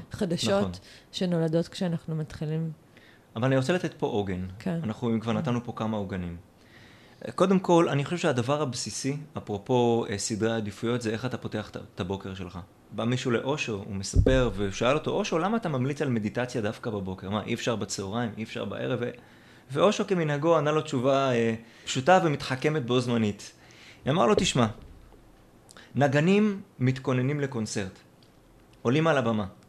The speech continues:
Speaker 2: מתי הם מכוונים את הכלים שלהם? באמצע הקונצרט,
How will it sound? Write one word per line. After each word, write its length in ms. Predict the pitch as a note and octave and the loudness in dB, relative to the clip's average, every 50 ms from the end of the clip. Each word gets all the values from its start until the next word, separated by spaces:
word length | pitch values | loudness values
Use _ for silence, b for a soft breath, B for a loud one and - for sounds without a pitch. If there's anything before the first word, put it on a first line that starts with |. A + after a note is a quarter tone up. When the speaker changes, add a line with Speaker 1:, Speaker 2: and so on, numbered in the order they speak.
| - _ B B B B B B - | -20 _ B B B B B B -4
Speaker 2:
מתי 220 | - B2 B2+ - | -2 -2 0 2
הם 200 | G3+ A#3+ A3+ G#3+ | 2 4 4 4
מכוונים 500 | F#3 - - D#3 C3 A2+ A#2+ B2+ C3+ C3+ | 4 2 2 0 0 0 0 2 2 0
את 100 | C3 C3+ | 0 -2
הכלים 400 | B2+ - - - G2+ G2+ G2+ F#2+ | -4 -6 -4 -4 -4 -2 -2 -4
שלהם? 380 | F#2+ - - A2+ G#2 G2+ F#2+ G2 G2 - - - - | -4 -8 -10 -10 -10 -10 -10 -10 -12 -14 -20 -16 -10
באמצע 460 | - G2+ A2 A#2+ D3 F3 F3+ - F#3+ | -4 -2 0 2 2 0 0 0 -2
הקונצרט, 480 | F#3 F#3 F#3+ F#3 F3+ - G3+ F#3+ F#3 F#3 | -2 -2 -4 -4 -4 -2 -2 -2 -2 -4